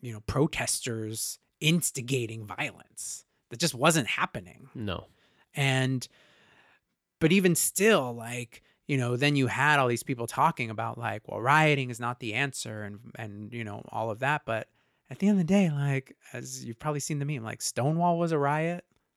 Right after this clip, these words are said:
Speaker 1: Like, that's how all of us queers, <laughs> like, got to where we are right now, you know, because there was fighting in the streets, there was shouting, there was anger. Martin Luther King,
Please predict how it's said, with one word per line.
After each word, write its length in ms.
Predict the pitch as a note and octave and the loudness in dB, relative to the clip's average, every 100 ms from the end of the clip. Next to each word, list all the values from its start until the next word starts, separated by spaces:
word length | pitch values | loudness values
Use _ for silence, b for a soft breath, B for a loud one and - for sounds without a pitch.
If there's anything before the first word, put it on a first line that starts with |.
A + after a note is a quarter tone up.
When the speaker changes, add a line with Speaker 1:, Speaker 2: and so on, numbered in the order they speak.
| - | -16
Speaker 1:
Like, 160 | G#2 A2 | -12 -6
that's 200 | C#3 D#3+ | -4 0
how 120 | D3 | 0
all 180 | C#3 C#3 | 2 2
of 80 | C3+ | 2
us 140 | D3 | 0
queers, 560 | - D#3 D#3+ E3+ E3+ - | -2 2 4 2 0 -2
<laughs> 20 | |
like, 440 | D#3 A#2+ D3+ - - | 4 4 4 0 8
got 240 | E3+ F#3+ | 8 8
to 100 | E3 | 6
where 160 | D#3+ F3+ | 8 8
we 160 | E3+ | 10
are 120 | F3+ | 10
right 160 | E3+ C#3+ | 8 6
now, 460 | C#3+ F3+ F3+ F#3 G3 b b b b b | 6 6 4 0 -8 b b b b b
you 160 | - E3+ | 2 4
know, 400 | F3 F3 E3+ D3 C3+ C#3+ - | 4 2 -2 -8 -16 -20 -6
because 640 | - C3 - E3+ E3+ F3 - D#3+ | -2 0 4 6 6 4 -2 -2
there 220 | C#3 C#3 | 2 4
was 520 | B2 D3 E3 D#3 - b b b | 6 6 4 0 -4 b b b
fighting 420 | - B2 D3+ D#3+ | -2 2 4 4
in 80 | D3+ | 0
the 60 | C3+ | -2
streets, 360 | - D3 F3 - | 0 0 2 2
there 140 | B2+ | 4
was 120 | B2+ | 4
shouting, 720 | - - B2+ C3+ E3+ G3+ A3+ A3 _ _ _ | 6 6 6 4 4 2 -2 -6 _ _ _
there 200 | B2 C#3+ | -4 0
was 180 | C#3+ B2 | 2 2
anger. 600 | A#2+ C3 D#3+ F#3 A3 B3 - _ _ _ _ _ _ _ _ _ _ _ _ _ _ | 2 0 2 4 4 2 -2 _ _ _ _ _ _ _ _ _ _ _ _ _ _
Martin 380 | B2+ C3 E3 D#3+ | -2 4 4 6
Luther 260 | D#3 D3+ | 2 2
King, 640 | C3+ - F3+ G3+ G3+ G3+ | -2 2 4 4 4 0